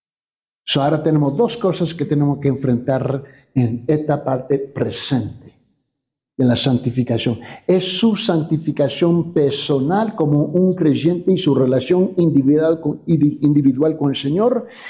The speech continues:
y la santificación de la iglesia corporalmente. No podemos tener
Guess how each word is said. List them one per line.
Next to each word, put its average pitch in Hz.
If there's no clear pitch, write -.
y 185
la 143
santificación 139
de 139
la 123
iglesia 113
corporalmente. -
No 147
podemos 147
tener 180